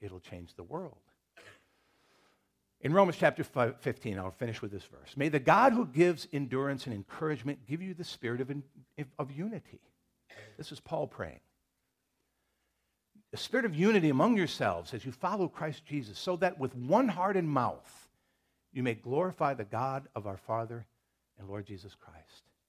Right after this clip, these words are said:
You know why? I think we've lost the sense of why gathering together on Sunday mornings is an important thing. I think we really have. I think we've,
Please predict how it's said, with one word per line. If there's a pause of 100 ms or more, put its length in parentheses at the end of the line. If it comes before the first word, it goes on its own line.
(680)
You
know
why? (760)
I
think
we've
lost
the
sense
of
why (300)
gathering
together
on
Sunday
mornings (360)
is
an
important
thing.
I
think
we
really
have. (1300)
I
think
we've,